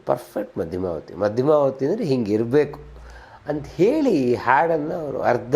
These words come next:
ಗಂಟೆಯಲ್ಲೇ ಟ್ಯೂನ್ ಮಾಡಿಕೊಟ್ರು. ಇನ್ನು ಅರ್ಧ ಗಂಟೆಯಲ್ಲೇ "ಎಲ್ಲ ಮೇಲು ಕೀಲು ಬಸದ ಜಿ-, ದೇವ ಕಣೋ" ಅಂಥೇಳಿ ಈ ಹಾಡು, ಆ,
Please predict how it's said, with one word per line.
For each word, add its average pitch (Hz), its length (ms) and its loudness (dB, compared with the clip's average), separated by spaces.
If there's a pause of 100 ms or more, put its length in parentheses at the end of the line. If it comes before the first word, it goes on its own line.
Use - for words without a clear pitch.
(120)
ಗಂಟೆಯಲ್ಲೇ 143 500 2
ಟ್ಯೂನ್ 123 280 0
ಮಾಡಿಕೊಟ್ರು. 113 500 -4
ಇನ್ನು 190 220 0
ಅರ್ಧ 131 320 4
ಗಂಟೆಯಲ್ಲೇ 139 800 2 (640)
"ಎಲ್ಲ 143 260 6
ಮೇಲು 139 360 4
ಕೀಲು 117 520 2 (460)
ಬಸದ 113 560 4
ಜಿ-, 101 560 0
ದೇವ 120 280 6
ಕಣೋ" 98 400 0
ಅಂಥೇಳಿ 92 680 -6
ಈ 113 40 2
ಹಾಡು, 113 720 0 (520)
ಆ, 113 40 -4